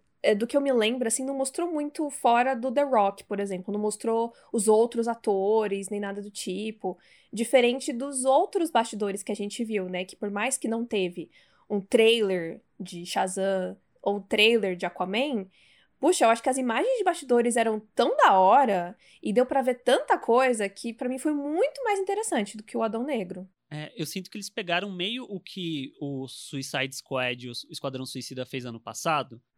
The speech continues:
Speaker 1: Sim, que foi muito legal também.
Speaker 2: A principal coisa que eles mostraram era ali os bastidores, elenco conversando, falando e tudo mais, e aquilo era mu-, isso é muito bacana também. Na falta, na falta de ter um trailer mesmo,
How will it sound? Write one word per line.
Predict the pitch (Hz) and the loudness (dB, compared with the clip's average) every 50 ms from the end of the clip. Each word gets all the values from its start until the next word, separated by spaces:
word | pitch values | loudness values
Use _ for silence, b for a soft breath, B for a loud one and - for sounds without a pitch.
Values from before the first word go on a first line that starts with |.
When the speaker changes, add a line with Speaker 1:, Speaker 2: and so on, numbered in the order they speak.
| _ _ | _ _
Speaker 1:
Sim, | - - - - 254 254 262 285 294 269 233 | -6 -4 -2 0 0 0 0 -2 -4 -4 -6
que | - | -6
foi | - - 202 | -4 -4 -2
muito | 214 233 285 - | 0 2 4 4
legal | 294 415 254 214 220 | 6 6 6 6 4
também. | 220 - 196 185 180 180 180 185 185 _ - | 2 2 -2 -6 -6 -6 -8 -10 -12 _ -8
Speaker 2:
A | 151 | -8
principal | 139 - 180 202 - - - _ - 190 240 254 285 277 269 262 247 233 214 196 160 156 - _ _ _ | -6 -4 -4 -4 -6 -8 -4 _ 2 4 4 4 2 0 -2 -4 -4 -4 -2 -2 -4 -4 -6 _ _ _
coisa | - 175 160 160 160 | -4 -2 -2 -2 -2
que | 175 | -4
eles | 160 160 | -6 -6
mostraram | 165 175 180 170 - - - 156 151 156 196 247 240 175 131 - b b b b b b | -6 -6 -6 -8 -8 -8 -4 -2 0 2 2 2 0 -2 -6 -8 b b b b b b
era | 147 156 160 180 | 4 4 4 4
ali | 196 196 185 | 2 -2 -2
os | 156 143 123 | -4 -6 -6
bastidores, | - 131 120 - 233 208 220 220 190 185 180 165 151 143 139 | -6 -6 -6 -6 -6 -4 -2 0 0 0 0 -2 -2 -4 -6
elenco | 139 131 123 131 - _ | -6 -6 -8 -8 -12 _
conversando, | - 131 127 127 160 185 - - - 175 151 147 143 143 135 127 120 117 | -14 -12 -10 -10 -10 -10 -10 -8 -6 -6 -4 -4 -4 -4 -6 -8 -8 -12
falando | - - - 147 160 156 139 139 143 143 143 131 127 | -12 -8 -6 -6 -4 -4 -4 -4 -4 -6 -6 -8 -10
e | |
tudo | - - 143 139 | -12 -14 -14 -12
mais, | 135 135 135 147 165 | -8 -6 -4 -4 -4
e | 202 | -6
aquilo | 214 - - 269 | -8 -8 -8 -8
era | 277 294 392 | -8 -8 -8
mu-, | 403 320 - | -10 -10 -8
isso | 220 247 - 427 | -8 -6 -6 -6
é | 415 | -6
muito | 349 294 277 480 - - 302 | -4 -4 -6 -6 -6 -4 -2
bacana | 208 190 185 - - 185 165 160 | -2 -2 -2 -4 -6 -6 -6 -6
também. | - - 160 160 147 135 123 120 - b b b b b b | -6 -8 -8 -4 -4 -4 -4 -4 -6 b b b b b b
Na | 196 196 190 | -8 -8 -6
falta, | - 302 403 - 370 370 - - | -4 -4 -4 -4 -6 -10 -10 -8
na | 190 190 | -10 -8
falta | - 240 269 - 311 | -6 -6 -6 -6 -8
de | 208 202 208 | -10 -12 -10
ter | - 214 | -8 -6
um | 202 185 160 _ _ | -6 -6 -8 _ _
trailer | - 156 160 175 220 269 247 190 151 | -4 2 2 4 4 2 0 -2 -4
mesmo, | 139 135 143 190 285 302 254 214 147 113 | -4 -4 -2 -2 -4 -4 -4 -6 -6 -8